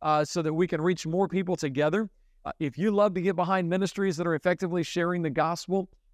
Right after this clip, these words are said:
then come on over to creation today dot org. Hey,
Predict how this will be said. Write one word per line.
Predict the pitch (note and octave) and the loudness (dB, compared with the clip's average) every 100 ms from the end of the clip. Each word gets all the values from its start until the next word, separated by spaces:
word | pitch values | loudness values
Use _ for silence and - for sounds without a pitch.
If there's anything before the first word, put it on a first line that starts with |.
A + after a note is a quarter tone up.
| - | -8
then | D3+ | 0
come | G3 | 2
on | F#3 F3+ | 4 4
over | F3 E3+ | 2 0
to | D#3+ | -4
creation | - D#3+ D#3 D#3 D#3+ | -2 0 0 -2 -2
today | C3+ C#3+ C#3 C#3 - A#2 | -2 -2 -2 -4 -8 0
dot | C#3+ C#3 - | 2 2 -4
org. | C#3+ C3 G2+ _ _ _ - | -6 -6 -6 _ _ _ -2
Hey, | G#3 F3+ | 0 0